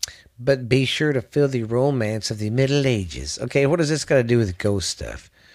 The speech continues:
<coughs> I should pre-read that stuff a lot before I get on air and do it and sound like a jackass. Well, that's pretty much it for the castle.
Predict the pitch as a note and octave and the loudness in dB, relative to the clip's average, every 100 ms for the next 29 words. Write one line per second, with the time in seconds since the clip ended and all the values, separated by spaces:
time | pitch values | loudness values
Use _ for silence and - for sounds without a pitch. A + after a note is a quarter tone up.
0 | - - - - _ _ _ _ _ _ | -20 -20 -20 -20 _ _ _ _ _ _
1 | _ _ _ _ _ _ - G#3+ - D#4 | _ _ _ _ _ _ 8 10 12 10
2 | - D#3+ G2 - B2+ - A#2 G2+ C3+ B2 | 8 2 0 -6 -8 -6 -6 -2 2 2
3 | A#2+ A#2+ A2+ - - A2+ - G#2 G#2 G2+ | 2 2 0 -4 -4 -4 -2 -2 -2 -4
4 | D#2 E2+ G#2 G2 F2+ _ G#2+ G#2 G2+ G2+ | -8 -8 -4 -4 -6 _ -2 -2 -2 -2
5 | G#2 G2+ F#2 F2+ G2 G2 F#2+ E2+ - G2+ | -2 -2 -4 -4 -4 -2 -4 -8 -6 -4
6 | G2 F2+ D2+ F#2+ G2+ F2+ F2+ F2 F2 - | -4 -6 -6 -4 -2 -4 -6 -6 -6 -8
7 | - - _ _ _ _ _ _ _ _ | -12 -18 _ _ _ _ _ _ _ _
8 | _ _ _ _ - - - - - - | _ _ _ _ -20 -20 -20 -20 -20 -14
9 | - E3 E3+ - E3 D#3+ - - D#3+ D3+ | 2 2 2 0 -2 -2 -10 -8 -6 -6
10 | C#3 - D3 - - G2+ - _ - - | -8 -6 -10 -10 -16 -16 -20 _ -16 -14
11 | - A#2+ - - - C3+ G2+ - - F#2+ | -14 -12 -10 -10 -8 -6 -6 -10 -14 -14
12 | A2 | -14